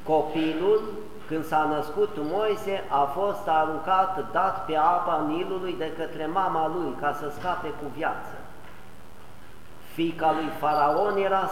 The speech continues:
stearpă și s-a dus la scăldat cu însoțitoarele ei și a auzit plângând într-un coșuleț care plutea pe apă.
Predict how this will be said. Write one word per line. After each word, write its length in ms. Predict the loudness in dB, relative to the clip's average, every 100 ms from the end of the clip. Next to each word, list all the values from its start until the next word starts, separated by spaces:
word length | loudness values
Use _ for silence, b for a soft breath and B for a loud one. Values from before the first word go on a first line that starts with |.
| -2
stearpă 560 | 2 2 2 -4 -6 -8 -10 -10
și 260 | -8 -8 0
s-a 180 | 0 2
dus 120 | -2 0
la 220 | 0 0
scăldat 580 | -2 0 2 2 2 -6 -8 -10 -10 -12 -12 -12 -12 -4
cu 60 | -2
însoțitoarele 960 | -2 -2 -4 -4 -6 0 2 2 0 -2
ei 320 | -2 -2 -4 -8 -10 -10
și 140 | -4 2
a 40 |
auzit 440 | 4 4 0 -4 -8
plângând 760 | -6 -4 -2 -2 2 2 2 -4
într-un 320 | -4 -4 -4 -2
coșuleț 580 | -2 -2 -4 -4 -4 -4
care 240 | -4 -2 -4
plutea 280 | -6 -2 -2
pe 180 | -2 -4
apă. 380 | -4 -6 -8